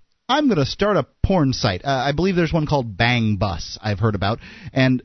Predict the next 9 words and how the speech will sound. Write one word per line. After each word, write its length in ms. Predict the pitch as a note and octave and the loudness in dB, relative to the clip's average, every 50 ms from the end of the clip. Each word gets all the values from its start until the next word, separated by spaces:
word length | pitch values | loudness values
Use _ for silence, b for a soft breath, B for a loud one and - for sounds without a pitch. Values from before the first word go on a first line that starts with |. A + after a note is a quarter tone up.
| _ _ | _ _
you 200 | - E3+ G3 G#3 | -12 -6 -4 -2
know, 160 | E3 B2 C3 | 0 0 0
it's, 200 | C#3+ E3 D#3+ - | 0 -2 -4 -6
it's, 220 | - C3 - - - | -8 -10 -10 -6 -6
it's 100 | A2+ G#2+ | -4 -2
a 40 | A#2+ A2+ | 0 2
low-budget 520 | B2 D3+ G#3+ F#3 C#3+ E3 D#3 D#3+ F3 D#3+ | 4 4 4 4 4 2 2 2 2 2
operation. 640 | D3+ D3+ - D#3 C#3+ C3+ B2+ B2+ - - G2 - B B B B B B B - | 2 2 2 2 2 2 2 0 -2 -4 -6 -10 B B B B B B B -2
And 440 | C3+ C3+ B2+ B2+ B2 A#2+ A#2 A2 | 0 2 2 2 2 0 0 -2